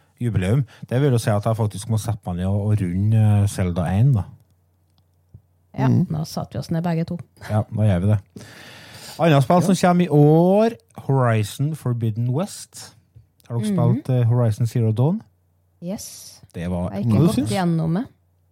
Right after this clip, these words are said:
Speaker 1: Har du ikke gått rundt det?
Speaker 2: Jeg likte det.
Speaker 1: Mm.
Speaker 2: Jeg vet ikke helt hvorfor det ble blåst opp, men det ble det nå. Jeg synes det var et bra spill.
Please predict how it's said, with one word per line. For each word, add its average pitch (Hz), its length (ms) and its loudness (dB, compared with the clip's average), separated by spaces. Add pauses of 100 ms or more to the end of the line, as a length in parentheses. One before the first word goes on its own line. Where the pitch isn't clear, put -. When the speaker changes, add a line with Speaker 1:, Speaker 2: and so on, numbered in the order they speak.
Speaker 1:
Har 143 60 -6
du 147 60 2
ikke - 120 -2
gått 135 160 2
rundt - 180 0
det? - 180 0
Speaker 2:
Jeg - 60 -
likte - 320 -6
det. 285 160 -2 (320)
Speaker 1:
Mm. 147 240 0 (180)
Speaker 2:
Jeg 240 420 -6
vet 220 240 -4
ikke 226 120 -10
helt 247 180 -8
hvorfor - 240 -10
det 202 320 -6
ble 226 120 -2
blåst 208 200 -6
opp, 262 160 -4 (140)
men 247 300 -2
det 220 180 -6
ble 202 180 -4
det 165 100 -4
nå. 220 120 -2 (600)
Jeg 294 120 -6
synes 285 140 -2
det - 40 -8
var 233 100 0
et 233 100 -4
bra 208 160 0
spill. 269 300 -4